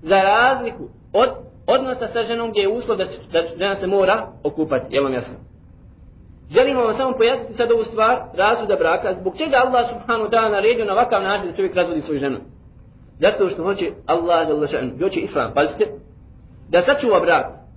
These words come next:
Jer zamisli kad imaš samo jednu situaciju, na jedan način kako možeš razvesti svoju ženu.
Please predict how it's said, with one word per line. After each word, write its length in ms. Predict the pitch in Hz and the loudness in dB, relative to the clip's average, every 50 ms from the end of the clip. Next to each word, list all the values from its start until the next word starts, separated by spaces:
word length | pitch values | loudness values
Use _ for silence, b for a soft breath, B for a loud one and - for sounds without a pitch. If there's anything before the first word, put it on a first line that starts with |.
| - - - - - - - - - - - - - - - - - - | -20 -20 -20 -20 -20 -20 -20 -20 -20 -20 -20 -20 -20 -20 -20 -20 -8 -2
Jer 140 | - 175 190 | 0 0 2
zamisli 360 | 254 302 320 320 - 277 254 | 2 2 2 2 0 0 0
kad 160 | - 247 240 | 2 2 2
imaš 260 | 262 311 294 277 262 - | 2 2 0 0 0 0
samo 180 | 294 294 277 | 0 0 0
jednu 220 | 277 285 277 247 - | 0 0 0 0 -2
situaciju, 640 | - 214 202 208 202 202 208 220 220 214 208 185 | -2 0 2 2 4 4 4 2 0 0 -4 -2
na 60 | 202 | -2
jedan 220 | 240 254 - 220 214 | 0 0 0 0 0
način 360 | 208 208 226 233 226 - - | 2 2 2 0 0 -2 -4
kako 180 | 208 175 190 | -4 -2 0
možeš 160 | 208 214 208 208 | 0 0 0 0
razvesti 280 | 190 175 180 156 - | -2 -4 -4 -8 -6
svoju 160 | - 147 135 | -2 -2 -2
ženu. 160 | 127 131 117 | -2 -4 -8